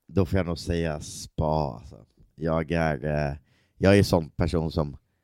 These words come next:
tycker att det är kul att åka berg- och dalbana. Eh, efteråt, lite. Men tycker att det är jätte-, jättemycket ångest att stå i kön. <laughs> Okej? Så att ja, för mig är det inte,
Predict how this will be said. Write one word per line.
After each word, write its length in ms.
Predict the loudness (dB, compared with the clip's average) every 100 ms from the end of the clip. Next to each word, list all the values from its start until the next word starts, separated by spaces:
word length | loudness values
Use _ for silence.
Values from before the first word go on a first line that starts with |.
| _ _ _ _ _ _ -10
tycker 200 | -2 0
att 60 | 2
det 60 | 0
är 40 |
kul 380 | 4 4 6 4
att 60 |
åka 160 | 2 -2
berg- 160 | 0 0
och 40 |
dalbana. 600 | 0 0 0 -4 -4 -10 -12 _ _ _ _ _ _ _ -10
Eh, 320 | -8 -10 -14 _ _ _ _ _ _ _ _ -4 -4
efteråt, 520 | -4 -6 -2 -2 -4 _ -20 _ _ _ _ _ _ -6
lite. 380 | -4 -4 -8 -20 _ _ _ _ _ _ _ _ _ _ _
Men 140 | -2 2
tycker 260 | 2 2
att 60 | 0
det 80 | 2
är 60 |
jätte-, 380 | 2 2 _ -2
jättemycket 680 | 0 0 _ 0 2 2 2
ångest 560 | -2 -4 -8 -10 -14 _ _ -8
att 80 | -6
stå 200 | -4 -4
i 60 |
kön. 340 | -2 -2 -2 -14 -20 _ _
<laughs> 160 | -6 2 8 10 12 12 12 12
Okej? 360 | 12 12 10 8 2 2 2 2
Så 160 | 6
att 140 | 6 8
ja, 320 | 10 10 10
för 220 | 6 4
mig 320 | 8 8 8 8
är 240 | 8 8
det 120 | 6 4
inte, 640 | 4 2 0 2 4